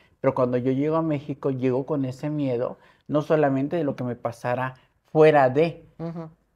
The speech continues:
Speaker 1: sino con mi mamá y mi familia, porque yo fui la primera y la única que quise ser trans. Porque te digo, en mi familia hay lesbianas muy discretas, inclusive mi hermana tiene un hijo,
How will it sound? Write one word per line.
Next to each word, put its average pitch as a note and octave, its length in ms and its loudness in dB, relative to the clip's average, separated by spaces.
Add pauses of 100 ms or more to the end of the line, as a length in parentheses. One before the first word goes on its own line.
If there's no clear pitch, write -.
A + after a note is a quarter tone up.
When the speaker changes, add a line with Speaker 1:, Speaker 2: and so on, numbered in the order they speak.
(160)
Speaker 1:
sino A#2+ 320 -8
con A#2+ 140 -10
mi B2 60 -8
mamá A2+ 340 -10
y A#2+ 40 -12
mi A#2+ 140 -12
familia, A#2 680 -16 (160)
porque B2+ 360 -4
yo A#2+ 140 -6
fui - 180 -8
la A#2+ 180 -6 (160)
primera C#3 640 -2
y F3 120 -6
la D#3 180 -4
única B3 480 -6 (540)
que B2 120 -10
quise A#2+ 300 -12
ser A2 240 -14
trans. G#2+ 500 -20 (500)
Porque B2+ 220 -6
te C3+ 120 0
digo, C3 180 0
en C3 60 -2
mi B2 60 -4
familia B2+ 360 -4
hay D3 100 -2
lesbianas B2 680 -8
muy C#3 220 -2
discretas, B2 880 -10
inclusive B2 600 -6 (220)
mi C#3 140 -2
hermana A#2 420 -4
tiene B2 220 -12
un A#2+ 160 -8
hijo, C3 460 -6